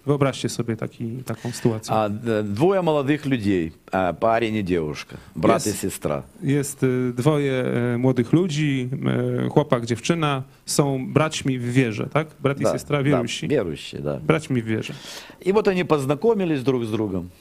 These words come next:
Speaker 1: No, poznali się nawzajem.
Speaker 2: А, понравились друг другу.
Speaker 1: Spodobali się sobie.
Speaker 2: И решили пожениться.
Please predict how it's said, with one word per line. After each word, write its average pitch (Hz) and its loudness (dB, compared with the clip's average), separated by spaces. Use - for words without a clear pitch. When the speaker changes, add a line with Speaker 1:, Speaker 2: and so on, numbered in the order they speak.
Speaker 1:
No, 523 2
poznali 131 2
się 190 0
nawzajem. 143 -2
Speaker 2:
А, 101 2
понравились 139 2
друг 95 -2
другу. 82 -4
Speaker 1:
Spodobali 135 0
się 151 -2
sobie. 156 -2
Speaker 2:
И 139 4
решили 131 2
пожениться. 92 -4